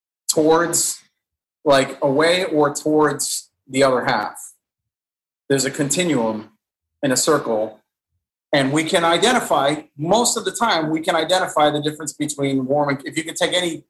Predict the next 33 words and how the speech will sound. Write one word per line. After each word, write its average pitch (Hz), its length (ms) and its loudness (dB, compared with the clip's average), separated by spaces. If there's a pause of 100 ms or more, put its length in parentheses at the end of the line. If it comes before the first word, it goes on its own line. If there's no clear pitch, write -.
(300)
two 175 140 -2
colors 120 720 -2 (360)
and 131 180 0
put 170 160 0
them - 140 2
down 151 200 2
next 160 220 0
to 135 80 -4
each 123 180 -4
other 113 240 2
and 131 120 0
say 131 160 0
which 147 200 -2
one's 143 180 -2
warmer, 143 320 2
which 135 240 -2
one's 127 160 -4
cooler, 135 640 -2 (300)
most 214 440 2
people 254 280 0
who 170 180 0
have 143 340 0
very 202 300 2
little 175 480 -2 (600)
vocabulary 160 720 2
around 131 380 0
art 170 280 2
can 151 120 -2
identify, 151 560 2
like, 147 240 0
"Oh, 185 160 2
these 147 260 -2
are, 170 160 -4